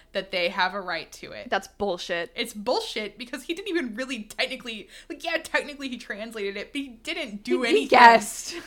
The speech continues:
Speaker 1: If we, if he had been the only one to look at that, they would have never unlocked hieroglyphics.
Speaker 2: No.
Speaker 1: Like, it was this French guy. If anyone, if anyone, oh, first of all, it's Egypt that should have it.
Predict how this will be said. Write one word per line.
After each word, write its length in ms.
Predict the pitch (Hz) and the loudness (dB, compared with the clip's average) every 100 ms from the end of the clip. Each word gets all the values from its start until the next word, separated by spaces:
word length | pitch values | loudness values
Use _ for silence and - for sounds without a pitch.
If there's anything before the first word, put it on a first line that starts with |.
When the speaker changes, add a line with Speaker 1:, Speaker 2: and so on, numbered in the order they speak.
| - - | -18 -6
Speaker 1:
If 180 | 294 - | -6 -4
we, 220 | 285 311 - | -6 -6 -4
if 160 | 330 | -4
he 60 | 302 | -2
had 120 | 349 | -2
been 100 | 381 | -2
the 120 | - | -4
only 220 | 262 262 | -6 -8
one 200 | 285 254 | -4 -6
to 120 | 247 254 | -6 -10
look 280 | 190 190 269 | -8 -10 -8
at 80 | |
that, 400 | 277 294 311 269 | -4 -4 -4 -6
they 80 | 240 | -8
would 140 | 254 277 | -6 -6
have 120 | 214 | -4
never 360 | 214 220 214 | -2 -2 -4
unlocked 320 | 196 202 185 - | -6 -8 -12 -8
hieroglyphics. 760 | 190 180 - - - - - | -8 -8 -14 -18 -18 -18 -8
Speaker 2:
No. 160 | 220 254 | -6 -2
Speaker 1:
Like, 280 | 262 202 - _ _ _ - | -2 -2 -8 _ _ _ -8
it 140 | 262 | -6
was 140 | 302 | -6
this 160 | - 311 | -6 -8
French 340 | - 277 - | -2 -2 -2
guy. 380 | - 101 135 214 - - - | -8 -8 -8 -12 -16 -20 -10
If 80 | |
anyone, 560 | 330 403 254 214 214 220 | -10 -6 -4 -4 -6 -14
if 120 | - 330 | -12 -8
anyone, 320 | 311 208 190 - | -6 -6 -8 -10
oh, 140 | 180 - | -12 -6
first 200 | 226 196 | -6 -6
of 80 | |
all, 80 | 180 | -8
it's 100 | 170 208 | -8 -14
Egypt 280 | 196 180 | -14 -14
that 140 | 160 185 | -14 -16
should 100 | 185 | -12
have 220 | 175 151 | -10 -8
it. 200 | 185 | -10